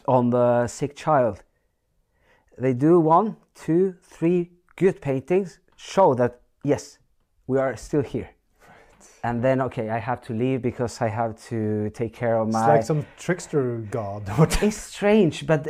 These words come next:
Speaker 1: there's always a painting here and there. You say, "What? This painting was made when?" In late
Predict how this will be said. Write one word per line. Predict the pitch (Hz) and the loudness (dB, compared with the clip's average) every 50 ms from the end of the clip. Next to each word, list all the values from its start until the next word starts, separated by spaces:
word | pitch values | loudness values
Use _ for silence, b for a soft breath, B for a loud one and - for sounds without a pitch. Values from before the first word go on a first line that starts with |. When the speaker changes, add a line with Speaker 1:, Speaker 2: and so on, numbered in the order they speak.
| 165 151 | -2 0
Speaker 1:
there's | 151 190 180 170 156 - | 2 2 2 0 -2 -2
always | - 180 202 214 214 214 220 214 220 | 2 4 6 6 6 6 4 2 0
a | 202 - | -2 -6
painting | - 202 196 190 190 180 - 202 180 | -2 0 2 2 2 0 -4 -6 -6
here | - - 190 185 190 190 | -4 -2 0 2 2 2
and | 185 175 170 | 0 0 -2
there. | 180 185 175 | -2 0 -2
You | 165 147 | -2 -4
say, | - - 160 143 | -2 -2 -2 -2
"What? | 135 127 123 170 254 294 - - | -2 -2 0 0 0 0 -2 -4
This | 143 175 185 - - | -6 -6 -8 -6 -6
painting | - 190 202 196 - 202 175 | -6 -6 -6 -4 -6 -6 -4
was | 185 180 - - | -4 -6 -6 -4
made | 175 175 180 170 - | -4 -2 -2 -4 -4
when?" | 113 120 120 123 160 202 165 120 104 101 - _ _ _ _ _ _ _ _ _ b b b b b b b b b b _ - | -6 -4 -2 0 0 0 0 -2 -4 -6 -8 _ _ _ _ _ _ _ _ _ b b b b b b b b b b _ 0
In | 147 147 147 147 143 139 156 | 0 2 2 2 2 4 4
late | 175 170 175 175 180 175 - | 6 6 6 4 2 0 -4